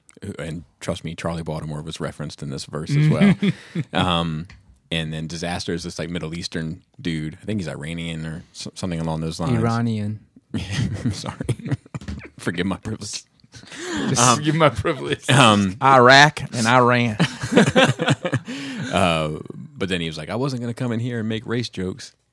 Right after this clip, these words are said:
Speaker 1: until I realized that A class rhymes with train tracks. How fucking great is that?" And then he went on this tirade. Um,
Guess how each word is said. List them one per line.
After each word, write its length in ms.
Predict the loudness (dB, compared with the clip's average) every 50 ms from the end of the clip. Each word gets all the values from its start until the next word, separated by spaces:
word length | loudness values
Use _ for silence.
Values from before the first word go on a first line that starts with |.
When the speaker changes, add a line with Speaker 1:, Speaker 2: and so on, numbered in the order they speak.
| _ -12
Speaker 1:
until 280 | -12 -12 -8 -8 -8 -6
I 80 | -6
realized 1000 | -6 -4 -4 -2 -2 -2 -2 -2 -4 -8 -10 -10 -10 -12 -10 -10 -12 -14 -14 -10
that 140 | -8 -8 -8 -6
A 220 | -6 -6 -4 -4 -6
class 600 | -8 -8 -10 -10 -10 -8 -8 -10 -10 -12 -14 -16 -12
rhymes 400 | -10 -8 -6 -6 -6 -8 -8 -8
with 140 | -10 -12 -10
train 380 | -10 -6 -2 -2 0 0 -2
tracks. 540 | -4 -6 -8 -8 -8 -8 -10 -12 -14 -16 -18 _ _ _
How 300 | -8 -8 -6 -6 -6 -8
fucking 580 | -10 -12 -8 -8 -8 -8 -8 -8 -8 -6 -6 -8
great 480 | -8 -8 -8 -6 -6 -6 -6 -8 -10 -10
is 240 | -10 -10 -10 -10 -8 -4
that?" 400 | -2 -2 -2 -2 -4 -8 -10 -12
And 140 | -10 -8 -6
then 60 | -4 -4
he 80 | -6
went 280 | -6 -6 -6 -8 -8 -6
on 260 | -6 -6 -6 -6 -6
this 200 | -8 -10 -10 -12
tirade. 840 | -16 -14 _ -2 0 2 2 0 -2 -4 -8 -12 -14 -16 -16 -20 -20 -20 -20 -20 -20 -20 -20 -20 -20 -18 -12 -8
Um, 440 | -8 -6 -6 -8 -8 -10 -12 -12